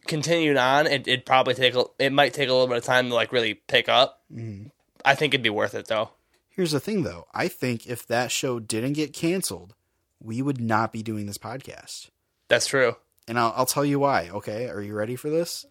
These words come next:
Speaker 1: Okay, why
Speaker 2: So,
Speaker 1: is this?
Speaker 2: Ben Stiller show. Bob Odenkirk is one of the actors on it,
Speaker 1: Uh-huh.
Speaker 2: and David Cross is one of the writers. After the show, they get together and they start Mister Show with Bob and David.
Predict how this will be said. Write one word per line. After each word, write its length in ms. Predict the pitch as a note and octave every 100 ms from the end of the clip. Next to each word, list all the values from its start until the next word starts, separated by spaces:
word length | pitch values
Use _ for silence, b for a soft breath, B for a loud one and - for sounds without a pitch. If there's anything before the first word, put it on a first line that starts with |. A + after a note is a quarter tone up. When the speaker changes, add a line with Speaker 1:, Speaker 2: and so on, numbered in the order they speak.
| -
Speaker 1:
Okay, 160 | C3
why 140 | A#2+ A#2+
Speaker 2:
So, 40 |
Speaker 1:
is 60 | A2
this? 240 | A#2 G2
Speaker 2:
Ben 160 | A#2 C#3+
Stiller 320 | - C3 B2
show. 340 | - A#2 D3 - _ _ _ -
Bob 200 | G#2+ G#2+
Odenkirk 640 | A2 D3+ E3+ - B2 E3 - _ _ _
is 180 | A2 A2
one 120 | A2+
of 60 | B2
the 120 | C3
actors 400 | A2 G2+ - G#2+
on 200 | G2+ G#2
it, 80 | B2
Speaker 1:
Uh-huh. 180 | - A#2
Speaker 2:
and 80 | A#2
David 280 | G#2 G#2+ -
Cross 380 | F3+ G3+ E3 C3+
is 80 |
one 100 | C3
of 60 | A#2+
the 60 | C3
writers. 520 | F3+ F3+ F#2 - - _ _ _ -
After 340 | C3+ G3 D3
the 120 | G#2+ G#2
show, 400 | - G2 G#2+ - _ _ _ -
they 160 | D3+
get 160 | F#3 D3+
together 400 | G#2 B2+ D#3 A#2
and 160 | G#2 A2
they 100 | A2+
start 300 | - A#2 G2
Mister 380 | A2 A2 -
Show 340 | C3 - G#2+ G#2+
with 240 | A2+ -
Bob 240 | G2 G2 G2+
and 140 | G#2
David. 400 | B2 B2 F2+ -